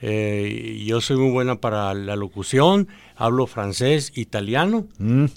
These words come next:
Speaker 1: y ya, pues, Fre-, Alfredo, pues, le siguió la onda. Yo estaba ahí, Fran Sergio.
Speaker 2: Sí.
Speaker 1: Él nunca le dijo que, "Ah, ya tengo aquí". Entonces le dice, "¿Cuánto me vas a cobrar?".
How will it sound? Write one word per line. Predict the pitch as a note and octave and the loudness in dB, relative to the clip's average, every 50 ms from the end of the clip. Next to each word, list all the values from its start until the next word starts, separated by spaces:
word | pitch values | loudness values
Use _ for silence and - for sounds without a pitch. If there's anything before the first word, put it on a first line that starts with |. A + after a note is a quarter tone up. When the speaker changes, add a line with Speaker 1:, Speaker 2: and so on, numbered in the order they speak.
| - - | -12 -12
Speaker 1:
y | - G#2+ G#2 G#2 G#2 G2+ G2+ G2 F#2+ G2 G2+ G2+ G2+ G2+ G2 F#2+ F#2+ | -8 -6 -4 -2 -2 -2 -4 -4 -6 -6 -8 -10 -12 -12 -12 -10 -8
ya, | G2 G2+ G#2+ A#2 A#2+ A#2+ A2+ G2+ | -6 -4 -2 -2 -2 -2 -4 -6
pues, | F#2+ F2+ - - - - - - | -6 -10 -12 -14 -16 -18 -18 -14
Fre-, | - G2 G#2 A2+ A2+ | -12 -10 -10 -8 -8
Alfredo, | G#2 G2 F#2 - A#2 A2 G#2 | -10 -10 -10 -6 -6 -6 -4
pues, | G#2+ A2 G2+ | -4 -6 -6
le | F#2 | -6
siguió | - A2 G2+ G2+ | -8 -8 -6 -4
la | A2 A#2 B2+ | -2 -2 0
onda. | D#3 E3+ D3+ C3 G2+ F2+ _ _ _ _ _ _ _ _ _ - | 0 0 -2 -2 -6 -6 _ _ _ _ _ _ _ _ _ -12
Yo | - F#2+ | -10 -10
estaba | - - - A#2 A#2+ | -8 -6 -6 -4 -4
ahí, | B2 C#3+ C3+ | -2 -2 -2
Fran | C#3+ C#3 B2 G#2 | -2 -4 -4 -6
Sergio. | - G2+ F2 D2+ D#2 - - | -6 -8 -12 -12 -16 -20 -10
Speaker 2:
Sí. | - G2+ G2+ G2+ A#2 B2+ - - A#2+ | -4 0 2 4 4 4 4 2 -6
Speaker 1:
Él | G#2 G#2 G#2 A2+ | -6 -4 -2 0
nunca | A#2 A2+ - - A#2+ | 0 0 0 -2 -4
le | G#2+ G#2 | -2 -2
dijo | A2 A2 | -6 -6
que, | - - G2+ F#2 F2+ F2+ F#2 | -6 -8 -8 -8 -8 -10 -12
"Ah, | F#2+ G2+ | -14 -10
ya | G2 G#2+ A2 | -8 -8 -8
tengo | - - A#2 A2+ A#2 A#2 | -6 -6 -6 -4 -4 -4
aquí". | A#2 C3 D#3 D3+ - - - - - - - - | -2 -2 -4 -4 -6 -14 -20 -20 -20 -20 -12 -8
Entonces | A#2 A2 G#2 C3+ E3+ D#3+ C#3+ D#3+ D#3 D3 | -8 -6 0 2 2 2 2 0 -4 -4
le | C#3+ | -4
dice, | C#3+ A#2 C3+ A#2+ | -4 -6 -8 -4
"¿Cuánto | - E3 E3+ E3 F#3+ | -2 -4 -2 -2 -2
me | F3+ | -2
vas | F3 D#3 F3 | -2 -2 -4
a | E3 | -6
cobrar?". | - D#3+ C#3+ C#3+ D3+ C#3+ | -6 -6 -6 -6 -6 -8